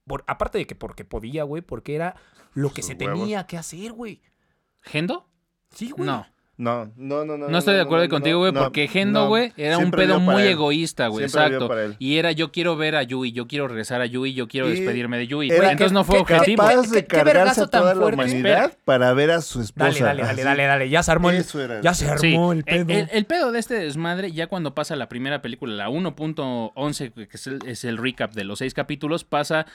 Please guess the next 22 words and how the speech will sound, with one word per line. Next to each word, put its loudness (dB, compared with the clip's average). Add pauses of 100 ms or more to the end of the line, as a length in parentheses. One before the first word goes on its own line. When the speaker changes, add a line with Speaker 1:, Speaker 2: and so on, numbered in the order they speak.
(420)
Speaker 3:
dos -2
punto -2
veintidós, -2
donde -4
empiezan -6
nuevos -4
personajes, -4
nuevos -4
Evas, -2
Speaker 2:
Exactamente. -8
Speaker 3:
y 0
después -2
te -8
empiezan -6
a -6
decir, -6
güey, -4
ya -2
Speaker 1:
Chiquita 0
mamá 0
Speaker 3:
que, -2
Speaker 1:
Mari. 0